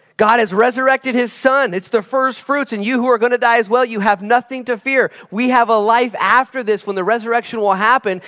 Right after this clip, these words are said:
and if you know that, it changes everything. You can be locked up in a jail cell to a Roman guard and saying, "Guys, rejoice, rejoice, rejoice, rejoice," nineteen times,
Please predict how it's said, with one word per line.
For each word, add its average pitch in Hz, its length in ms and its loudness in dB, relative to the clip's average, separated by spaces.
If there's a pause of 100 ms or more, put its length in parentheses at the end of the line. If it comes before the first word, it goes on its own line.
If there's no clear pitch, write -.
(120)
and 170 100 -2
if 165 100 -8
you 214 100 -6
know 208 380 0
that, 185 220 2
it 196 100 -8
changes 220 340 -4
everything. 254 240 -4
You 247 80 -8
can 320 80 -10
be 226 100 -4
locked 196 280 0
up 233 120 -2
in 240 60 -4
a 240 60 -2
jail 269 220 -2
cell 214 160 -2
to 208 100 -2
a 202 60 -2
Roman 226 260 0
guard 269 140 2
and 254 80 -4
saying, 240 140 -4
"Guys, 269 200 0 (200)
rejoice, 294 400 0
rejoice, 339 380 -2
rejoice, 349 380 -2
rejoice," 294 220 -6
nineteen 294 480 -2
times, 339 580 0